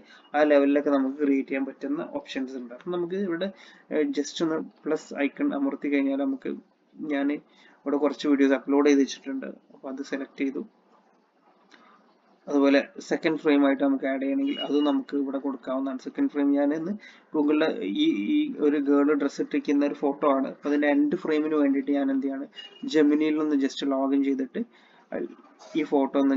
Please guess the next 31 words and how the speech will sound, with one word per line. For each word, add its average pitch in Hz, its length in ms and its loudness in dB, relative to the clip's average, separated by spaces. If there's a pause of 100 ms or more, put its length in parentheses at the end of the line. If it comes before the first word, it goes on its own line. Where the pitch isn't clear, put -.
just - 240 -8
അപ്ലോഡ് 139 340 -2
ചെയ്ത് 135 160 0
കൊടുത്തിട്ട് 131 360 -6
അതിന്റെ 135 320 0
ഡിഫറന്റ് 143 360 0
വേർഷൻ 139 420 -2
എനിക്ക് 131 220 -4
വേണം. 123 200 -8
ഈഫൽ 139 240 -2
ടവറിന്റെ 135 320 0
മുന്നിൽ 131 220 -4 (560)
ഈ 135 120 0
ലേഡി 131 260 2
ഫോട്ടോഷൂട്ടിന് 131 560 -2
വേണ്ടി 135 240 0
നിൽക്കുന്ന 135 380 -6
ഒരു 139 100 -14
ഫോട്ടോ 135 320 -8
ആണ് 127 140 -6
എനിക്ക് 135 260 -4
വേണ്ടത് 127 340 -10 (540)
എന്ന് 143 200 4
ഞാൻ 139 160 4
പറഞ്ഞിട്ടുണ്ട്. 135 520 2
അപ്പൊ 135 160 -6
എനിക്ക് 135 240 2
ജനറേറ്റ് 139 420 4
ചെയ്തിട്ട് 139 300 2 (140)
നാനോ 139 260 0
ബനാന 143 320 0